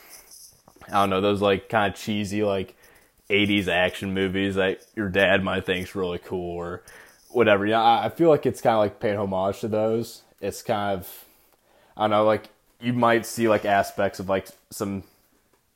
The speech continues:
early nineties, late eighties, like, action movies in here.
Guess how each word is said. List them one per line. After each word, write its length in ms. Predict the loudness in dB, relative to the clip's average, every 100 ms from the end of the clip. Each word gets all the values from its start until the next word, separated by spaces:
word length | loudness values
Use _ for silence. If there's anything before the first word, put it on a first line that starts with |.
| -6
early 260 | -4 -4 -6
nineties, 460 | -4 -4 -4 -6
late 180 | -6 -4
eighties, 380 | -6 -8 -10 -12
like, 160 | -10
action 360 | -8 -10 -10 -12
movies 360 | -12 -10 -10 -10
in 100 | -10
here. 240 | -10